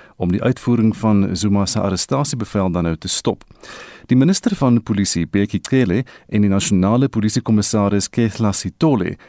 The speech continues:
het reeds aangedui dat hulle nie die arrestasiebevel sal uitvoer alvorens Zuma se regsgeding afgehandel is nie.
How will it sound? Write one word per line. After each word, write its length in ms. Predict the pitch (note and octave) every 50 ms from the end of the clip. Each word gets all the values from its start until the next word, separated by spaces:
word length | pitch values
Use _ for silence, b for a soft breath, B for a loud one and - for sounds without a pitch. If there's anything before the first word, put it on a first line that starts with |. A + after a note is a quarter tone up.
| B B
het 200 | - G2 F#2 -
reeds 440 | F2+ E2 - C3 E3+ E3+ - - -
aangedui 520 | A#2+ B2 B2 A#2 - G#2+ F2 E2+ E2+ E2
dat 140 | - F#2+ -
hulle 260 | F#2+ F2+ G2+ F#2+ F#2
nie 280 | F2+ F2+ G2+ C#3+ E3 D3+
die 160 | D3 C#3 -
arrestasiebevel 920 | A#2+ B2 A#2 - - A#2+ A2+ A2 - A2 A2+ G#2+ - - G#2 G2 G2+ G2+
sal 380 | G2 - - - F3 F#3 D#3 -
uitvoer 380 | F#2+ F2+ - - - C3 D#3+ E3 B B B B B B B
alvorens 800 | B - C3+ C#3+ C#3 - - D3+ D3 C#3 B2+ A#2 G#2 - - - G2
Zuma 400 | F#2+ E2+ A2 B2 A#2+ A#2 A2+ A2
se 140 | G#2 - G#2
regsgeding 600 | F#2 G2+ A2 - - - - F#2 G2 F#2+ G2 - _ -
afgehandel 580 | C3+ C#3+ - - - - G#2 F#2+ F2 D#2+ E2+
is 140 | F2 - -
nie. 160 | - - C#3